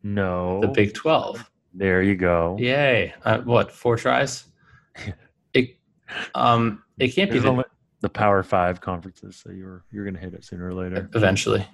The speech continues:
Speaker 1: Although you could say the Independents, 'cause No-, Notre Dame's been in there a couple times.
Speaker 2: Fair point. Um, is it Te-, the Texas game?
Speaker 1: Yeah.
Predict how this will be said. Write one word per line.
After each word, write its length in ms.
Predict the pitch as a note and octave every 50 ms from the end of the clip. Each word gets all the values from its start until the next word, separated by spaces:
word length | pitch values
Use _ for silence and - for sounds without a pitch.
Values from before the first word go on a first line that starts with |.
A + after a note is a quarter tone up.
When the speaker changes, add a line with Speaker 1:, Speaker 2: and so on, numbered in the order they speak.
| _ _ _ _ _ _ _ _ _
Speaker 1:
Although 140 | - A2+ A#2
you 80 | A#2 A#2
could 140 | D3 B2+ -
say 140 | - B2
the 120 | G#2+ A2+ G#2+
Independents, 680 | G2 G2 G2+ - A#2 G#2 G2+ G2 F2 F2 E2+ E2 -
'cause 420 | - G2 F2+ E2 - - - - - _
No-, 280 | G#2 G2 G2 G2+ - - - - - G#2 G#2 G2+ - -
Notre 240 | A2 G#2 G2 F#2 F2+
Dame's 280 | F#2 F2+ F#2 F#2+ - -
been 140 | - F#2 F#2
in 80 | F#2 F#2
there 140 | F#2 F#2
a 40 | F#2
couple 220 | - - - - G2
times. 420 | - - G2 G2 G#2 - - - - - - - - - - _ _ _ _ _ _ _
Speaker 2:
Fair 260 | - - - - -
point. 400 | - - - - - - - - - - A#2+ - - -
Um, 480 | A#2+ A#2+ A#2 A2 G#2+ G#2+ G#2 - - - _ _ _ _ _ _ _ _ _ _ _ - - _ _ _ _ - -
is 140 | A#2+ A2+ C3
it 220 | C#3 C3+ - -
Te-, 220 | - - A2+ A2 -
the 80 | B2 A#2
Texas 380 | - - A2+ A2+ - - E3 -
game? 420 | - G#3+ G#3+ G#3 G#3+ G3+ G#3 - - -
Speaker 1:
Yeah. 200 | G#2 F3+ -